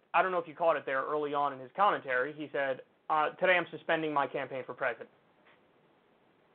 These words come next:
By the way, nobody covered this.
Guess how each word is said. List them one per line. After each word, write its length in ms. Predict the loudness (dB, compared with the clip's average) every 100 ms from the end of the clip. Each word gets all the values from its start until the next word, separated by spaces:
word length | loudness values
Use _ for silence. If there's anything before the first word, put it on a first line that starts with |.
| _ _ _ _ _ _ _ _
By 120 | 4 6
the 80 |
way, 260 | 6 4 2 _ _ _ -6
nobody 300 | 2 2 4
covered 280 | 0 0
this. 140 | -6